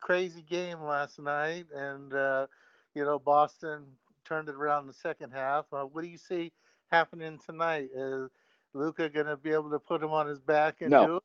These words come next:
Speaker 2: I think Golden State will win this game tonight. Um, I'm not saying it's gonna be a rout, but I'd be very surprised, not shocked, but I'd be very surprised if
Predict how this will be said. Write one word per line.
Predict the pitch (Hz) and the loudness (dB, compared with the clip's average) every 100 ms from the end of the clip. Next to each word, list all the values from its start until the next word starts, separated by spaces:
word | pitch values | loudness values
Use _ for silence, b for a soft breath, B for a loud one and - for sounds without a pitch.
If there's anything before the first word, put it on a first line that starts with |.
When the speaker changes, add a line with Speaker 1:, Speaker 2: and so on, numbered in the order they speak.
| _ _ _ _ _ _ _ | _ _ _ _ _ _ _
Speaker 2:
I | 110 | 4
think | 117 120 | 6 8
Golden | 127 120 113 | 8 8 6
State | - 123 113 | 6 6 8
will | 104 | 6
win | 101 117 | 6 4
this | 113 104 | 4 0
game | - 113 113 | 2 2 4
tonight. | - 113 110 110 - | 4 6 8 6 6
Um, | 98 98 95 98 | 6 6 6 4
I'm | 104 | 6
not | 110 - | 6 6
saying | 117 104 | 4 4
it's | 92 | 2
gonna | 117 104 | 2 6
be | 104 | 8
a | 95 | 10
rout, | 104 107 104 | 12 12 10
but | 101 92 - b b - | 6 6 4 b b 8
I'd | 120 110 | 8 10
be | 127 113 104 - | 8 8 6 2
very | 98 80 147 139 127 | -10 8 10 12 10
surprised, | - 101 101 85 78 - - _ | 6 10 10 10 6 -4 -16 _
not | 123 175 - | 4 4 6
shocked, | - 92 85 - _ _ | 6 6 6 -6 _ _
but | 117 | 6
I'd | 120 123 | 6 6
be | 117 | 2
very | 92 85 147 151 | -2 6 6 6
surprised | - 117 110 98 87 85 - _ _ _ _ - | 2 0 6 6 6 0 -8 _ _ _ _ 4
if | 113 107 - | 6 6 2